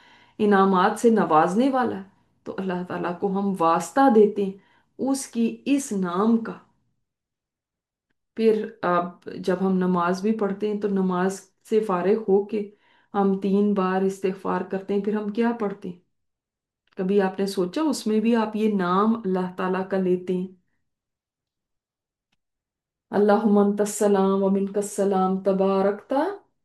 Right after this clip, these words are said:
या जल जलाली वल इकराम।" तो अगर आप नमाज के बाद ये पढ़ते हैं तो शायद कभी गौर आपने किया हो कि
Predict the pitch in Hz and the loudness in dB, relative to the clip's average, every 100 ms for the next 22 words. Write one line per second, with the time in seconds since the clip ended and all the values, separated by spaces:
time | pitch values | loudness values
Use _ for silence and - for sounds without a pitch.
0 | _ _ _ _ 175 175 170 170 165 165 | _ _ _ _ -8 -6 -4 -2 -2 -2
1 | 160 170 165 160 156 156 160 160 160 156 | -2 -2 -4 -2 -4 -2 -4 -4 -6 -4
2 | 151 156 170 - - 160 - _ _ _ | -6 -8 -12 -10 -10 -12 -18 _ _ _
3 | _ _ _ _ _ - 165 156 - 160 | _ _ _ _ _ -10 -6 -6 -6 -6
4 | 160 165 160 156 - 165 170 156 160 - | -6 -4 -4 -6 -10 -8 -6 -6 -6 -8
5 | 165 160 180 175 170 - 196 196 196 165 | -4 -4 -6 -8 -10 -8 -6 -6 -6 -8
6 | 170 175 175 190 180 _ _ - 156 165 | -8 -6 -2 -4 -4 _ _ -10 0 2
7 | 180 170 190 180 185 180 190 208 | 2 0 -2 -4 0 0 2 0